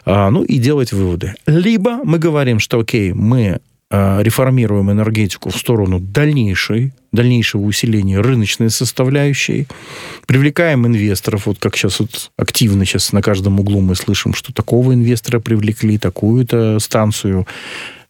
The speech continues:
Я общаюсь кулуарно с людьми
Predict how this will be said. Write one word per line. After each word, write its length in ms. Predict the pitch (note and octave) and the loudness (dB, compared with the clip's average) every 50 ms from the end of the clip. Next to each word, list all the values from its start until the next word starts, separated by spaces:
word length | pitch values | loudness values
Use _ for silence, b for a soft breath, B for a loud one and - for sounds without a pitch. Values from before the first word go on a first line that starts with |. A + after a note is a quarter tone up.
| - - | -12 -4
Я 340 | - - G#2+ G#2 C3 C3+ C3 - - - _ _ _ - - | 0 2 2 4 4 2 0 -2 -6 -18 _ _ _ -14 -6
общаюсь 480 | - A2+ A2 - - - B3+ A3 - | -4 -2 -2 0 0 0 0 0 -2
кулуарно 640 | - - - A2+ G#2 G2+ F#2 F2 F2 E2+ F2 F2 - - - _ | -2 -2 0 2 2 2 0 0 -2 -2 -4 -4 -6 -12 -20 _
с 120 | - - | -8 -4
людьми 520 | - F#2+ F#2+ G2 F#2 F#2 F#2+ - - - | -2 -2 0 0 0 -2 -2 -4 -8 -18